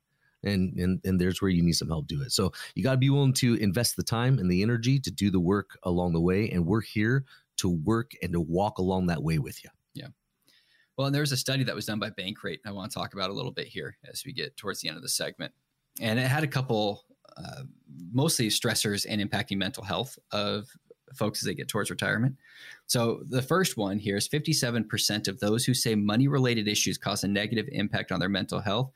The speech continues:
Speaker 2: say not having sufficient emergency savings is affecting them.
Speaker 1: Mm. Yeah,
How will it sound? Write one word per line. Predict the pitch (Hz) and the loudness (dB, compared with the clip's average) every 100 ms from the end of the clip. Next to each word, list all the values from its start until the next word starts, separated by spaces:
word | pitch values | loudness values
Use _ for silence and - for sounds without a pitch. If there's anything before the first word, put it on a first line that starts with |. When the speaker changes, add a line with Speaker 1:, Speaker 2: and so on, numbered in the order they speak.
| - - | -20 -14
Speaker 2:
say | - 107 | -4 0
not | 104 110 107 | 2 2 2
having | 135 120 110 | 2 2 -2
sufficient | - 107 - 98 | 0 0 0 0
emergency | 127 117 127 - | 2 2 0 0
savings | 92 87 78 98 135 | 0 0 -2 -4 -6
is | |
affecting | 95 95 131 131 | -6 -4 -4 -6
them. | - - _ _ _ 95 | -10 -14 _ _ _ -8
Speaker 1:
Mm. | 92 - _ _ _ _ _ _ _ | -8 -8 _ _ _ _ _ _ _
Yeah, | 117 | -8